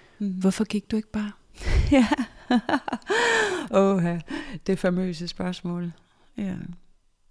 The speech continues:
Speaker 1: Jeg tror, at, øhm, for det første, så troede jeg jo, jeg havde mødt manden i mit liv.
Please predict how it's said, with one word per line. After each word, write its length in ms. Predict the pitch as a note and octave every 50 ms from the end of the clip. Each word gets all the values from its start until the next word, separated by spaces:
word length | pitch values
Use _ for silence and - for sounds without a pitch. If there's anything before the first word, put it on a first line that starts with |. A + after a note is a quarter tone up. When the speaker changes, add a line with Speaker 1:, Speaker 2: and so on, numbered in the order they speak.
| _ _ _ _ _ _ _ _ _ _ _ _ _ _ _ _ _ _ _ _ _ _ _ _ _ _ _ _ _ _ _ _ _ _ _ _ _ _ - - - - - - - - - _ _
Speaker 1:
Jeg 140 | - F#3 -
tror, 480 | - - - G3 G3 F3 E3 - - -
at, 360 | D#3+ E3+ E3+ E3 - _ - F3
øhm, 600 | E3+ E3+ E3 E3 E3 E3 E3 E3 E3+ E3 E3 D#3+ - _ _ _ _ _ _ _ _ _ _ _ _ _ _ _ _ _ _ _ _ _ _ _ _ _ _ _ - - - - _ _ _ _ _ _ _ _ _ - _ _ _ _ _ _ _ _ _ _ _ _ _ _ _ _ - - _ _ _ _ _ _
for 180 | - - -
det 80 | - -
første, 340 | - C#3 C#3+ E3 - - F3+
så 140 | - F3 D#3+
troede 340 | - - - F3 F3 F3+
jeg 80 | F3+ E3+
jo, 60 | E3
jeg 100 | E3 E3
havde 160 | E3+ F3 E3+
mødt 220 | F3 F3 F3 F3 E3+
manden 280 | F3 F3 E3+ E3+ E3
i 40 | E3
mit 140 | E3+ E3+ E3
liv. 300 | E3 E3 F3+ F3 - -